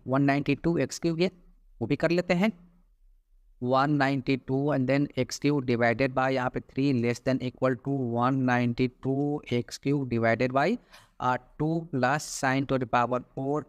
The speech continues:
pi x and less than equal to one ninety two x cube and divided by कितना हो जाएगा, टू, राइट?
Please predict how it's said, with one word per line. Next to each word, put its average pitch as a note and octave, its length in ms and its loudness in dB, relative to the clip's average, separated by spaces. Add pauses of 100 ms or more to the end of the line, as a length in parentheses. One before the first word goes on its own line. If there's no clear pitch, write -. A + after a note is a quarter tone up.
(100)
pi A#2 140 4 (160)
x - 240 -8
and A#2+ 300 -2
less C3 280 -2
than C3 180 -2
equal B2+ 380 -2
to C3 80 -2 (220)
one C3 340 2
ninety A#2+ 420 0 (160)
two C3 140 -2 (300)
x - 200 -6 (100)
cube D3+ 200 2 (360)
and A#2+ 200 2
divided A#2 300 2
by B2+ 80 0
कितना - 200 -4
हो B2 60 0
जाएगा, A2+ 280 -4 (100)
टू, A2+ 160 -6 (380)
राइट? A2 220 0